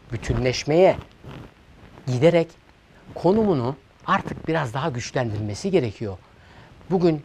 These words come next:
Türk Devletleri Teşkilatı'nın gayri safi milli hasılası ile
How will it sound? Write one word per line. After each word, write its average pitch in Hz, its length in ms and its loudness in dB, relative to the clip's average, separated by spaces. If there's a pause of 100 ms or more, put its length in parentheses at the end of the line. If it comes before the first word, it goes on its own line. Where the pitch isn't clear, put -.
(200)
Türk - 200 -4
Devletleri 135 440 2
Teşkilatı'nın 147 1120 2 (520)
gayri 170 220 4
safi 139 280 0
milli 139 220 -2
hasılası 143 680 0
ile 123 300 -4